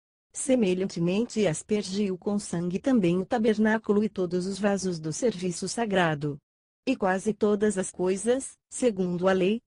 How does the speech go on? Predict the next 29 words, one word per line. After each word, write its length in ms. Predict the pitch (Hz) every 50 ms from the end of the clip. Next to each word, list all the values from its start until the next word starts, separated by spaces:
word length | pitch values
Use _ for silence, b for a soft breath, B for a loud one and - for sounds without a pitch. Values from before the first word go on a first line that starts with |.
| _ -
se 180 | - - 277
purificam 580 | 262 - 185 180 185 - - 226 214 - 247 226
com 220 | 220 - 202 208
sangue, 480 | 202 - - 202 208 202 202 202 220 - _ _
e 120 | - 262 240
sem 220 | - - 180 180
derramamento 720 | 185 180 175 226 240 233 240 233 214 180 170 175 - 175 160
de 100 | 165 165
sangue 420 | - - 202 175 165 165 156 151 156
não 260 | 160 180 190 190 185
há 100 | 165 156
remissão. 520 | 156 190 202 214 220 214 - - 180 156 143 - _ _ _ _ _ _ _ _
Era 260 | - 214 196 180 165 160
necessário, 840 | 165 160 - - 294 277 - - 233 202 180 175 180 190 208 220 - _ -
portanto, 640 | - 269 240 - - 185 180 180 170 - 240 254 - _ _
que 160 | - - 240 240
as 160 | 247 233 -
figuras 560 | - 240 190 170 190 208 208 208 208 202 185
das 220 | 175 165 156 -
coisas 480 | - - 220 220 240 226 240 240 - -
que 240 | - - 202 208 220
estão 320 | 214 - - 226 202 190
no 100 | 196 214
céu 320 | 214 - - 233 226 233 233
fossem 480 | - 196 185 - - 233 220 233 233
purificadas 840 | - 254 233 214 208 - 208 202 - 190 180 175 175 180 196 196 -
com 160 | - 202 190 170
tais 320 | 175 165 165 170 175 -
sacrifícios, 1000 | - 160 147 - 175 180 - - - 202 175 - - - 247 254 269 - -